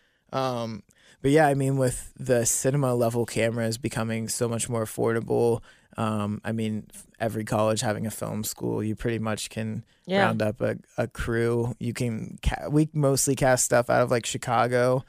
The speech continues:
Speaker 1: um, just because they have a pretty good talent pool.
Speaker 2: Do you ever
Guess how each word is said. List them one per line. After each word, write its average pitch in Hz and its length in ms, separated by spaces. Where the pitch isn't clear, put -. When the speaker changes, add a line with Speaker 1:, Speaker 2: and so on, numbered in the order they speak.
Speaker 1:
um, 113 500
just - 220
because 110 360
they 113 320
have 113 200
a 113 40
pretty 113 240
good 113 180
talent 110 300
pool. 120 320
Speaker 2:
Do 233 100
you 311 80
ever 370 140